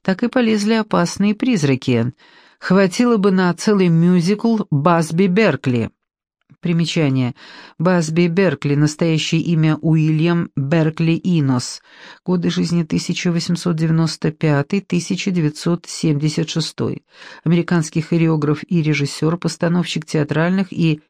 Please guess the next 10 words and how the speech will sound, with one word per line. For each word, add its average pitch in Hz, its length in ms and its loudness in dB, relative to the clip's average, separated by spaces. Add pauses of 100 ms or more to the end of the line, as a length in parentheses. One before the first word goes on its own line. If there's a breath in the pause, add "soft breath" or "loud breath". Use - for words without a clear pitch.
киномюзиклов 151 1080 0 (420 loud breath)
тысяча 220 380 -2
девятьсот 185 440 0
тридцатых 165 640 -2
годов. 143 640 -2 (480)
Конец 160 420 0
примечания. 117 880 -2 (1500 soft breath)
«Что 254 400 0
ж, - 200 -4
он 214 360 2